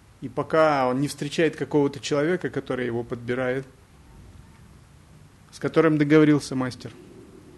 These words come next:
И он ему продолжает дальше давать наставления. Отсечение, вычленение неделателя, вот смысл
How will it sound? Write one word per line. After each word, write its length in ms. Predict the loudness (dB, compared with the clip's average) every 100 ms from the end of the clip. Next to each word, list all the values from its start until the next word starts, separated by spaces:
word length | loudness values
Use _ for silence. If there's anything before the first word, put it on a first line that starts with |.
| -20 -10
И 80 | -6
он 120 | -4
ему 120 | -2
продолжает 600 | 0 2 4 4 2 2
дальше 300 | -2 -2 -6
давать 220 | -6 -6
наставления. 580 | -8 -10 -10 -10 -12 -14 -20 -20 -20 -20 -20 -20 -20 -20 -20 -20 -20 -20 -20 -20 -20 -20 -20 -20 -20 -20 -20 -16
Отсечение, 840 | -10 -8 -8 -4 0 0 0 -4 -8 -16 -20 -20
вычленение 840 | -14 -8 -6 -2 -2 0 0 0 0
неделателя, 800 | 0 -2 -4 -4 -4 -6 -8 -8
вот 340 | -6 -6 -6
смысл 480 | -8 -8 -8 -8 -12